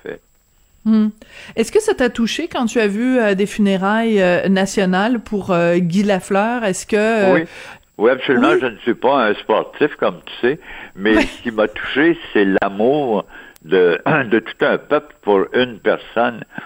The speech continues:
Speaker 1: pour un héros. Euh, on avait besoin d'un héros, puis on en a de, de temps en temps. Et de voir l'amour, ce qu'apportaient les, les, les, euh, les témoignages qu'on voyait à la télévision de gens qui pleuraient, qui, pour qui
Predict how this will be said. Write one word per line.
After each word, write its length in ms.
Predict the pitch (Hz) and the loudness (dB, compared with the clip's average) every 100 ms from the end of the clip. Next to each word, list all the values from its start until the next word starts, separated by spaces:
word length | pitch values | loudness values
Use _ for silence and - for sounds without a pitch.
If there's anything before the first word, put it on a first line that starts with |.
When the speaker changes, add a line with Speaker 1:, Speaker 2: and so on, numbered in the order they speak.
| - | -6
Speaker 1:
pour 220 | 117 110 - | 0 0 2
un 140 | 117 | 2
héros. 640 | 113 104 87 107 139 - | 4 4 4 2 0 0
Euh, 140 | 95 92 | 2 2
on 200 | 92 92 | 2 0
avait 220 | 90 110 | 2 2
besoin 460 | 101 92 92 117 110 | 2 0 0 -2 2
d'un 160 | 101 | 2
héros, 320 | 90 90 90 127 | 4 2 2 0
puis 140 | - | 0
on 160 | 92 90 | 0 2
en 220 | 85 80 | 0 2
a 120 | 98 | 0
de, 300 | 104 85 76 - - - | 2 2 2 -2 -14 -4
de 80 | 117 | -2
temps 320 | - 107 120 | 0 -2 0
en 180 | 98 90 | 0 0
temps. 260 | 76 107 147 - - - - - | -2 -4 -4 -8 -20 -20 -20 -2
Et 160 | 98 92 | 0 2
de 120 | 101 | 2
voir 360 | 80 107 147 | 2 2 2
l'amour, 540 | 101 90 85 107 147 117 | 2 2 2 2 2 2
ce 60 | - | -2
qu'apportaient 460 | 90 82 - 117 | -4 -4 0 0
les, 180 | 107 87 | 2 0
les, 280 | 85 87 87 | 0 0 -2
les, 320 | 82 85 80 | -2 -2 0
euh, 160 | 76 76 | 0 0
les 180 | 95 92 | 0 -2
témoignages 560 | 107 90 87 90 143 - | -2 -4 -2 -2 -2 -2
qu'on 140 | 87 | -4
voyait 260 | 82 80 95 | 0 2 2
à 100 | 117 | 2
la 140 | 78 | 0
télévision 600 | - 87 76 73 71 127 - - - | -2 -6 -6 -8 -4 -4 -4 -16 -10
de 140 | 85 92 | 0 0
gens 200 | 98 107 - | 2 -2 -4
qui 140 | - | -14
pleuraient, 720 | - 95 85 76 73 78 139 - | -4 2 2 2 2 -2 -4 -10
qui, 220 | 87 82 - - - - | -10 -10 -12 -20 -16 -6
pour 140 | 95 - - | -6 -6 -8
qui 220 | 117 | -8